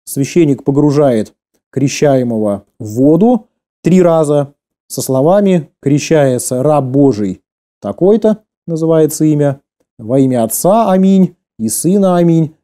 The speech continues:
и Святаго Духа, аминь». Э,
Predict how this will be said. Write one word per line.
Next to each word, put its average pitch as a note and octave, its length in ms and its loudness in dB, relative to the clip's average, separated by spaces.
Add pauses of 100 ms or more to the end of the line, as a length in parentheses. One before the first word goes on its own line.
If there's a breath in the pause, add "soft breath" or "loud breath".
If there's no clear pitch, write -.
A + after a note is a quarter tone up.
и A#2+ 60 -8
Святаго C3+ 440 -2
Духа, C#3 420 -2 (240)
аминь». G2 360 -4 (1400)
Э, G#2+ 400 -6